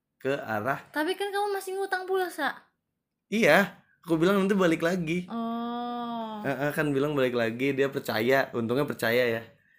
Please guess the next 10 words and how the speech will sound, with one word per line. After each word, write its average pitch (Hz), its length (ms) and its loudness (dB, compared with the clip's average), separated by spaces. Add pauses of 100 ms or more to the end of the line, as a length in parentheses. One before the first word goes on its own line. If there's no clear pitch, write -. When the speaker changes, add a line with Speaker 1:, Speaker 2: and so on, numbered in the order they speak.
(340)
Speaker 1:
Akhirnya 117 320 -2
jalan, 120 540 4 (380)
jalan 120 380 6 (120)
tuh 180 480 4 (280)
baru 127 640 2
paling 147 400 2
sekiloan, 123 800 2 (160)
Speaker 2:
Mm-mm. 233 480 -6
Speaker 1:
ditelepon 120 460 -2
lagi. 165 680 -2